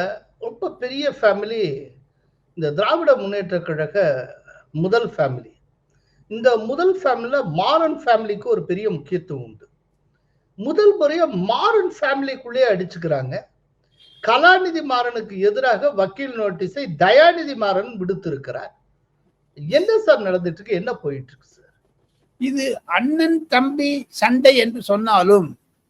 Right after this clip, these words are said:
Speaker 2: இதனுடைய பின்னணி ஏன் முக்கியத்துவம் பெறுகிறது என்றால், இது திராவிட முன்னேற்ற கழக எம் பிக்களிடையே, எம் எல் ஏக்களிடையே ஒரு அதிர்ச்சி ஏற்படுத்தியிருக்கிறது.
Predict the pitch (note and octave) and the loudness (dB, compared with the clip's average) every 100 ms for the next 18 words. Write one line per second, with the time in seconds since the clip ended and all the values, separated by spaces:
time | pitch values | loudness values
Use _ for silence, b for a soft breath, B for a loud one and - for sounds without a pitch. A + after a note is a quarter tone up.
0 | _ _ _ - G#3 B3 C#4 B3 F#3+ C4 | _ _ _ -4 0 0 2 2 2 0
1 | E4+ D#4+ D4+ B3+ D#4 D4+ A#3 A3 E4+ - | 4 4 4 4 4 4 0 0 0 2
2 | C#4 B3 B3 A#3 A#3+ A3+ G#3+ G3 F#3 A3 | 2 4 2 2 0 2 0 0 0 2
3 | C4 - _ _ _ A3+ B3 C#4 E4+ E4 | 2 -2 _ _ _ -2 0 2 0 2
4 | B3+ C4 C4+ B3+ A#3+ D4+ D#4 D#4 C4 C4 | 4 8 8 6 4 4 4 4 0 2
5 | A#3+ B3 G3+ B3 - D4 - A3+ F#3 E3 | 2 2 2 0 -2 -4 0 2 2 4
6 | G#3 B3+ A3+ G#3+ C#4+ C#4+ C#4 B3 - G3+ | 6 6 4 2 4 6 6 4 2 0
7 | G#3 B3+ A3+ A3 C4+ C4 A#3+ G#3+ C4+ C4 | 2 2 2 6 6 6 2 -2 0 2
8 | G#3+ A#3+ G#3+ D4 B3+ A3+ - A3+ - G#3+ | 2 2 -2 4 6 4 2 -4 -4 -6
9 | G3 F#3 D3+ F#3+ G3 - | -6 -6 0 4 4 2